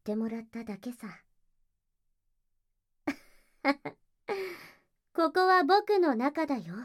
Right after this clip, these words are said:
君たちはまな板の上の恋も同然。僕に歯向かおうなんて考えない方がいい。<laughs> そんなに睨まないでおくれよ。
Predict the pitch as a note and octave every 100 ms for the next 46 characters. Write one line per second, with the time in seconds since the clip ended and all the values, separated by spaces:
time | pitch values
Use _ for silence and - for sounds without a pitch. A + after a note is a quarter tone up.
0 | - _ _ _ _ _ - _ _ _
1 | _ _ A3+ B3+ C4+ C4+ - G3+ F3+ F#3+
2 | G3+ A#3 B3 B3 A#3+ A#3+ A#3 B3 G#3+ F#3+
3 | G#3+ A#3 A3+ G3 F3 F3 F3+ F#3+ - F#3
4 | - _ _ _ _ - _ _ C4+ E4+
5 | F4 F#4+ D#4+ C4 A#3+ B3 D4+ D#4 D#4+ E4+
6 | D#4 B3 A3+ F#3 E3+ - A#3+ C#4 C#4+ D#4
7 | D#4 A#3 F3 F3 E3+ F3 E3 G3 F#3+ -
8 | _ _ _ _ _ _ _ _ _ _
9 | _ _ _ _ _ _ _ _ D4+ -
10 | C#4 - _ _ - F#4+ G4 F4 D#4+ -
11 | _ B3 A#3+ D#4+ E4+ D#4+ D#4+ C#4+ B3 C#4
12 | F#4+ A4 F4+ A3 F#3+ F3 G#3 G#3 F#3+